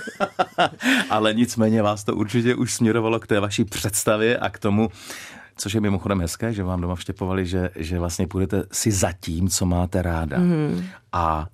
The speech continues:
Speaker 2: proč jste se rozhodla potom studovat jazzový zpěv?
Speaker 1: No, já jsem chodila na gymnázium a
Speaker 2: Mhm.
Speaker 1: tam jsem furt utíkala do zkušebny,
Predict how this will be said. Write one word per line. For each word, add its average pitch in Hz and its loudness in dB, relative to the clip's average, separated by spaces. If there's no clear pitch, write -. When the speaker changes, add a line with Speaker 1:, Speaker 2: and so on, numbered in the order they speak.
Speaker 2:
proč 78 -2
jste - 0
se 147 0
rozhodla 156 2
potom 151 0
studovat 139 2
jazzový 127 2
zpěv? 107 -4
Speaker 1:
No, 180 2
já 160 4
jsem 247 2
chodila 233 4
na 196 4
gymnázium 151 4
a - 2
Speaker 2:
Mhm. 90 4
Speaker 1:
tam 160 4
jsem 185 2
furt - -4
utíkala 185 2
do 165 0
zkušebny, 160 4